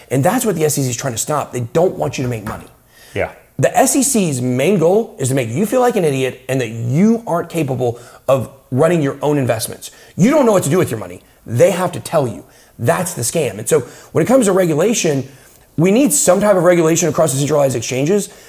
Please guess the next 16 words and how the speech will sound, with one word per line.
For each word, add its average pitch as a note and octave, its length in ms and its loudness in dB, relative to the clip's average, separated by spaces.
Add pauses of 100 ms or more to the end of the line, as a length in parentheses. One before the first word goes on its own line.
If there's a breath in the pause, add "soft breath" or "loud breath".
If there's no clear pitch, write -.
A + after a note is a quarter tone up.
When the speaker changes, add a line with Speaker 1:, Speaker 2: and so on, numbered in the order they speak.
(200 loud breath)
Speaker 1:
But F3+ 300 2
overall, F#3 760 4
like, D3 160 -2
what C#3 160 0
we G#3+ 200 2
hope A#3+ 200 0
is - 100 -4
gonna B2+ 140 -4
happen A#2+ 300 -2
is B2 140 -4 (120)
everything's D3+ 300 2
gonna D3 100 0
move D3 160 0
to B2+ 80 -6
decentralized A#2 720 -4
exchanges, - 540 -14